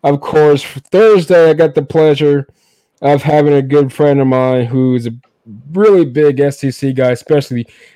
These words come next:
the Georgia Bulldogs, Robert Reynolds, the host of the D G D podcast on Thursday. Of course, tomorrow night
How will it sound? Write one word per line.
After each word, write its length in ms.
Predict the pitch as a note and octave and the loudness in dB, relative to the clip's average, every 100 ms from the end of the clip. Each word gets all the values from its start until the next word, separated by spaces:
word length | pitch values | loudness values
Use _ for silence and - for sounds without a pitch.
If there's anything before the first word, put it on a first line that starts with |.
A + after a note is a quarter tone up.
| _ | _
the 120 | B2+ A#2+ | -6 -6
Georgia 600 | A2+ D3 D#3+ C#3+ A#2+ A#2 | -4 0 0 0 -2 -4
Bulldogs, 560 | A2 A#2 A2+ A2+ A2+ | -4 -4 -2 -2 -4
Robert 340 | A2+ C3 B2+ - | -2 0 0 -2
Reynolds, 420 | A#2+ A#2+ A#2 G#2 | -4 -2 -4 -6
the 140 | G#2+ | -10
host 600 | F#2+ - E3+ A#2+ - - _ _ _ _ _ - | -10 -2 -2 -2 -12 -20 _ _ _ _ _ -6
of 180 | A#2+ A#2 | -6 -4
the 120 | G#2+ | -6
D 340 | G#2+ D3+ A3 | -4 -2 -2
G 300 | F3 F#3 F#3 | -2 -4 -4
D 260 | D3+ E3 D#3 | 0 0 0
podcast 640 | C3+ C3+ - C3 C3 - | 0 0 0 -2 -2 -2
on 160 | A2 G#2+ - | -6 -6 0
Thursday. 560 | E3+ E3 C#3 D3+ C#3+ | 0 0 0 0 0
Of 420 | C#3 _ _ _ - | -2 _ _ _ -8
course, 320 | C3+ C3+ - | -2 -2 -4
tomorrow 580 | B2 A#2 B2+ E3 E3+ E3 | -6 -4 0 2 2 2
night 540 | D#3 D3+ D3 C#3+ | 2 2 0 -4